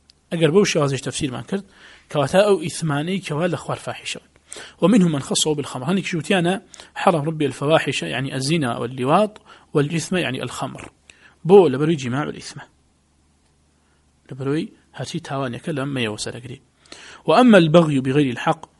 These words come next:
فهو التسلط والاعتداء على الناس من غير أن يكون ذلك على جهة الاقتصاص والمماثلة. وبغي بغير حق الشيء، دەزرێژی کردن بە غەیری حەق، بریتیە لە، ئە، دەزرێژی کردن سەر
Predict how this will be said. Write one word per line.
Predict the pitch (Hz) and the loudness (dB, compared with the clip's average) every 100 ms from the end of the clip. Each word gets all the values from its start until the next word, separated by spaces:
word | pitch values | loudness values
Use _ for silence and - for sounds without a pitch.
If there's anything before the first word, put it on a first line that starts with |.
| _ | _
فهو | - 151 127 | 0 0 -2
التسلط | - 143 165 143 120 | -4 -4 -2 -4 -6
والاعتداء | 120 123 139 147 151 131 | -6 -6 -4 -2 -2 -2
على | 127 | -4
الناس | 123 143 139 | -2 -2 -4
من | 131 127 | -6 -4
غير | 147 143 | -4 -4
أن | 107 | -6
يكون | 117 160 123 | -10 -8 -8
ذلك | 139 131 123 | -6 -8 -8
على | 123 127 123 123 - _ _ _ | -10 -8 -8 -10 -14 _ _ _
جهة | 160 139 - | -2 -2 -4
الاقتصاص | - - 143 - 143 - | -12 -10 -8 -6 -6 -4
والمماثلة. | 160 131 113 127 - - - _ _ _ _ _ _ - - - _ _ _ | -6 -8 -12 -14 -14 -18 -20 _ _ _ _ _ _ -20 -20 -20 _ _ _
وبغي | - 156 151 233 180 147 | 0 0 8 8 8 2
بغير | 123 127 | -2 -4
حق | - - | -4 -8
الشيء، | 139 - 127 151 - _ _ _ _ | -8 -6 -4 -6 -8 _ _ _ _
دەزرێژی | 127 127 123 123 - | -8 -6 -6 -8 -8
کردن | 131 147 123 _ _ | -6 -6 -6 _ _
بە | 120 | -10
غەیری | 113 113 | -8 -6
حەق، | 151 - _ _ - - - 156 | -8 -10 _ _ -20 -20 -10 -4
بریتیە | 160 - 202 147 | -2 4 6 6
لە، | 147 185 - _ _ 143 | 2 0 -4 _ _ -8
ئە، | 123 120 120 139 139 139 160 175 175 160 | -6 -6 -8 -10 -12 -14 -14 -14 -4 0
دەزرێژی | 151 151 139 135 | 4 4 4 0
کردن | 147 131 | -6 -6
سەر | - | -6